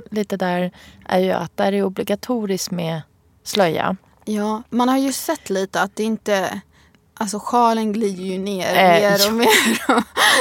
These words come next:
Speaker 2: <laughs> mer. Men jag tror att man kan, eh, komma in lite där. Men folk måste våga. Det är ju det. Jag menar, tittar vi på Gulfländerna, det är ingen som har vågat röra om i grytan där. Eh, men där fick jag in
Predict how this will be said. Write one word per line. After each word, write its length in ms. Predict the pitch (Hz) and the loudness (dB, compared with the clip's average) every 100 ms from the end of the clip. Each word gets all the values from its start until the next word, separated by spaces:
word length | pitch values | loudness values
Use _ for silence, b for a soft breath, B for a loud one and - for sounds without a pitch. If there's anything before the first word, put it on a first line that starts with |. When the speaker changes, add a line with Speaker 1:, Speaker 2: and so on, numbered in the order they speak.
| - | 2
Speaker 2:
<laughs> 120 | 320 | 2
mer. 540 | 220 262 247 226 226 - B 285 | 2 4 4 4 4 0 B -10
Men 140 | 214 226 | 0 2
jag 160 | 226 | 2
tror 420 | - 247 226 208 202 | 2 -2 0 0 -2
att 140 | 202 | -4
man 320 | 196 196 190 - - | -4 -4 -6 -10 -12
kan, 420 | 220 196 190 180 | -8 -6 -6 -8
eh, 60 | 175 - - - - | -10 -12 -12 -14 -16
komma 300 | - 196 196 | -8 -6 -6
in 300 | 196 233 196 | -4 -4 -4
lite 220 | 185 185 | -6 -6
där. 180 | 185 170 | -4 -4
Men 340 | 196 214 202 | -2 -2 -4
folk 240 | - 220 202 | -2 -2 -2
måste 300 | 220 - 220 | -4 -2 -4
våga. 600 | 202 277 202 208 311 269 | -2 0 2 2 2 2
Det 120 | 226 | 2
är 40 | |
ju 60 | 233 | -2
det. 180 | 254 269 B B B | -2 -4 B B B
Jag 160 | 214 | -2
menar, 400 | 220 214 208 196 - | 0 2 0 -2 -4
tittar 220 | 240 220 | -4 -2
vi 140 | 214 | -2
på 80 | 202 | -2
Gulfländerna, 680 | 208 220 196 285 240 - - 78 | -2 -2 -2 -2 -2 -4 -8 -6
det 100 | 214 | -2
är 40 | |
ingen 160 | 247 208 | -2 -2
som 160 | 202 196 | -2 -4
har 80 | |
vågat 500 | 190 196 190 185 - - b - | -2 -2 -2 -4 -6 -16 b -12
röra 360 | 190 202 202 | -2 0 0
om 280 | - 202 196 | 0 0 -2
i 60 | 190 | -2
grytan 520 | 196 190 - 196 202 | -4 -6 -4 -4 2
där. 460 | 277 - - 226 214 B B - | 2 2 0 -4 -8 B B -4
Eh, 340 | 208 196 190 - | -2 -2 -4 -8
men 280 | 185 214 220 | -6 -2 2
där 240 | 226 233 269 | 4 4 2
fick 220 | 254 - | -2 -2
jag 240 | 247 269 | -2 -2
in 320 | 220 196 196 | -2 -4 -4